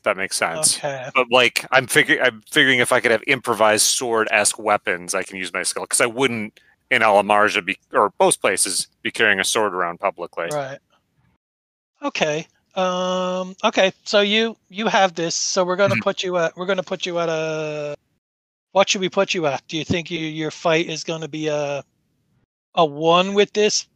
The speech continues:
Speaker 2: piece of broken railing, or you think an-, it's,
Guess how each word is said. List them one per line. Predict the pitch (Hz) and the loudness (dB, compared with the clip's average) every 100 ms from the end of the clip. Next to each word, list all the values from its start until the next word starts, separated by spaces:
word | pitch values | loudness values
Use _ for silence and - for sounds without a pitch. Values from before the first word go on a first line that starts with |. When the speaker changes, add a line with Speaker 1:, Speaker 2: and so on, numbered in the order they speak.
| - | -18
Speaker 2:
piece | - 202 - | -8 -4 -4
of | 185 | -2
broken | 202 202 202 196 | 2 2 2 -4
railing, | 196 196 190 185 | 2 4 2 0
or | 165 | -2
you | 156 143 | -4 -4
think | - 156 151 | -8 -8 -8
an-, | 156 | -6
it's, | 170 208 - - - - | -4 -4 -4 -4 -4 -10